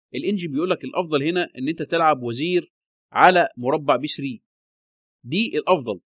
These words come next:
تبقى طالب البيدق وفي نفس الوقت بتحرر الرخ دي على عمود الدي بعد كده. دي الفكره ببساطه. ولكن هنا الابيض لعب وزير دي وان، وفي لقطه من اللقطات هو طالب الحصان بشكل غير مباشر بحيث ان هو يكشف بالحصان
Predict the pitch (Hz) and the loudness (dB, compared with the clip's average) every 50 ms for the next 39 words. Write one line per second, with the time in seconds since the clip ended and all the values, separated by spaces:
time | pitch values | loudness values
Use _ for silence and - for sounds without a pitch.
0 | _ - 131 - - - 196 214 208 175 151 151 190 214 208 - - _ _ - | _ -12 -10 -8 -4 -4 -2 0 0 -2 0 0 0 0 0 0 -2 _ _ -16
1 | - 113 123 175 190 - - 170 156 175 165 131 - 127 117 - - 165 160 151 | -14 -10 -4 -4 -4 -4 -4 -2 0 0 0 -2 -4 -12 -10 -4 -2 -2 0 0
2 | 135 139 156 - - 139 139 165 165 _ _ _ _ _ _ _ - 117 131 156 | -4 -6 -8 -8 -10 -10 -10 -10 -12 _ _ _ _ _ _ _ -2 2 4 4
3 | 147 123 123 131 139 131 127 120 135 143 123 110 104 - - - _ _ _ _ | 4 2 0 -4 -6 -6 -6 -6 -4 -4 -4 -4 -8 -12 -16 -18 _ _ _ _
4 | _ _ _ 113 139 202 180 - 131 - 170 - 151 131 110 110 - 104 90 - | _ _ _ -6 -4 -4 -4 -6 -8 -8 -6 -6 -6 -6 -6 -8 -12 -12 -12 -6
5 | - 135 196 247 247 233 196 190 202 196 175 160 175 175 180 175 - _ _ _ | -4 0 0 0 0 0 -4 -2 -2 -2 -2 -2 0 0 0 -2 -2 _ _ _
6 | _ _ _ _ - 160 170 160 135 127 123 156 156 143 156 175 220 262 262 262 | _ _ _ _ -2 0 0 0 0 -2 -2 -2 -2 0 2 2 2 0 -2 -6
7 | _ _ _ _ _ _ _ - - 175 214 254 269 262 214 - - 220 233 - | _ _ _ _ _ _ _ -8 -2 0 2 2 2 0 -2 -4 -4 -2 -2 -2
8 | - 180 165 151 131 147 - 202 220 208 _ _ _ _ _ _ _ - 160 175 | -2 -2 -2 -2 -4 -2 -2 -2 -4 -4 _ _ _ _ _ _ _ -2 0 0
9 | 170 165 185 202 190 165 139 123 123 120 147 147 139 127 - 156 - 143 131 123 | 2 2 0 0 0 -2 -6 -8 -8 -4 -4 -4 -4 -4 -8 -8 -8 -8 -6 -6
10 | 143 143 131 123 143 160 - 180 170 - _ _ _ _ _ _ - - 175 - | -4 -4 -4 -2 -4 -4 -2 -4 -6 -6 _ _ _ _ _ _ -10 -8 -6 -4
11 | 180 147 135 143 170 165 156 165 165 - 151 127 113 113 - - 107 - - 147 | -4 -4 -2 -2 0 0 0 -2 -4 -4 -10 -8 -8 -10 -12 -12 -12 -6 -4 -4
12 | 151 147 | -4 -4